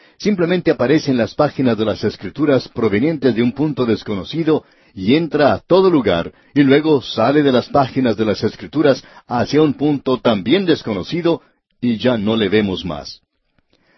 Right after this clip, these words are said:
Existe una profecía en el Salmo ciento diez, y estamos ahora en su interpretación, y él es un cuadro de Cristo en el sentido de que es el Dios eterno. Nos referimos, por supuesto, al Señor Jesucristo. Y Él es un sacerdote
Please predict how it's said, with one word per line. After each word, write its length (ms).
Existe 420
una 120
profecía 440
en 80
el 100
Salmo 360
ciento 460
diez, 560
y 60
estamos 440
ahora 300
en 100
su 120
interpretación, 840
y 160
él 100
es 220
un 140
cuadro 420
de 100
Cristo 540
en 160
el 100
sentido 400
de 120
que 260
es 160
el 140
Dios 220
eterno. 520
Nos 220
referimos, 420
por 140
supuesto, 420
al 80
Señor 300
Jesucristo. 640
Y 160
Él 100
es 140
un 140
sacerdote 720